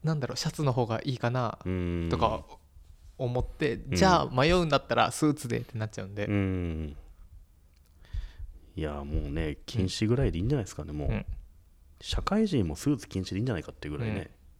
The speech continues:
Speaker 2: 就活生だけじゃなくて。
Speaker 1: うん。
Speaker 2: だってそんな意味ないじゃないですか、暑いし。
Speaker 1: うん。最近、えーと、ジェーピーモルガンが、
Speaker 2: うん。
Speaker 1: あの、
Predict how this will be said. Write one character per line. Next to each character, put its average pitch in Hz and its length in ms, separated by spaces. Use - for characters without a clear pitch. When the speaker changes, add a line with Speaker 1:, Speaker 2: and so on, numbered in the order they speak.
Speaker 2:
就 - 160
活 82 220
生 78 220
だ 71 120
け - 80
じ 80 60
ゃ 76 60
な 71 80
く - 100
て。 113 80
Speaker 1:
う 107 40
ん。 107 60
Speaker 2:
だ 104 60
っ - 40
て - 80
そ - 100
ん 131 40
な 127 60
意 151 60
味 170 100
な 127 80
い 175 40
じ 143 60
ゃ - 20
な - 20
い - 20
で 80 40
す - 60
か、 76 100
暑 76 180
い 76 80
し。 - 340
Speaker 1:
う 120 60
ん。 110 180
最 196 320
近、 185 220
え 123 160
ー - 20
と、 117 120
ジ 107 160
ェ 180 100
ー 190 40
ピ 208 140
ー 196 60
モ 196 120
ル 135 120
ガ 107 120
ン 101 140
が、 101 240
Speaker 2:
う 104 60
ん。 87 240
Speaker 1:
あ 101 220
の、 98 320